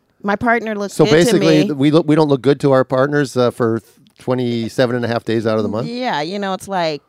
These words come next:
Speaker 1: they're kinda, like, getting on your nerves, and then all of a sudden they look really hot. That's how you can, you know, for a couple of days, that's how you can, you know, figure out that whether or not you're ovulating. So
Speaker 2: What
Speaker 1: I
Speaker 2: happens
Speaker 1: use
Speaker 2: if you're
Speaker 1: that
Speaker 2: on birth
Speaker 1: method.
Speaker 2: control pills then?
Speaker 1: Well,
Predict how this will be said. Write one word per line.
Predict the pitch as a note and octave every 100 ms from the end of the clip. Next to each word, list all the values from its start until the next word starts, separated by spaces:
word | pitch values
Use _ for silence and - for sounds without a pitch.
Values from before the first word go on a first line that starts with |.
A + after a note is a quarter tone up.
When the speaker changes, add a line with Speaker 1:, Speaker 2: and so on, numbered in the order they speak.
| _
Speaker 1:
they're | F#3 F3
kinda, | A3 F#3 F3
like, | E3+ D3+
getting | F3+ E3+
on | F3
your | E3
nerves, | D#3+ D#3+ F3 F#3
and | E3+
then | E3
all |
of | E3
a |
sudden | E3 F3 F3
they | E3+
look | E3 D#3+ D3 C#3
really | D3+ D3+ D#3
hot. | E3+ D3 B2+ E3+ - _ _ _ _ _ _ _
That's | - F3+ -
how | A3
you | G3 F#3+
can, | F3+ F3+ -
you |
know, | F3+ D#3+ _
for | E3+
a |
couple | F#3+ F#3+
of | F3+
days, | F3+ G3+ G3
that's | F#3+
how | G3+
you | F3
can, | - F3 D#3+ -
you | E3
know, | C#3+
figure | - E3+ E3
out | D3 -
that | D3+ _
whether | D#3+ D3+
or | C#3+
not | C3+
you're | D3 -
ovulating. | C3 C#3+ B2 C3+ -
So | D#3+ D#3 C#3
Speaker 2:
What | D#3
Speaker 1:
I |
Speaker 2:
happens | G3+ A3+
Speaker 1:
use | B3+
Speaker 2:
if |
you're | -
Speaker 1:
that | F#3
Speaker 2:
on | F3+
birth | D#3+
Speaker 1:
method. | D#3+
Speaker 2:
control | C#3 A2
pills | - D#2+ -
then? | - D#2+ _ _ _ _ -
Speaker 1:
Well, | A#3+ A3+ B3+